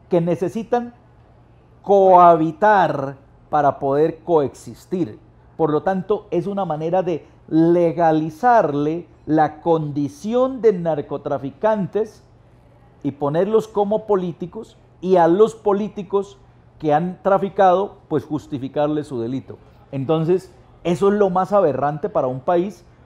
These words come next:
como Colombia, que es el principal productor de cocaína del mundo. El setenta por ciento de la cocaína que circula en el mundo sale de Colombia. Y la Corte Constitucional conceptúa que acá en este país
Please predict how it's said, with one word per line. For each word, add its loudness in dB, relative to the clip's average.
como -2
Colombia, -2
que 0
es -2
el -2
principal 0
productor -4
de -6
cocaína -4
del -2
mundo. -2
El 0
setenta -4
por -8
ciento -6
de -2
la -2
cocaína -6
que -6
circula -6
en -6
el -6
mundo -4
sale 0
de -4
Colombia. -4
Y -2
la 2
Corte 0
Constitucional -6
conceptúa 0
que 2
acá 2
en -4
este -4
país -2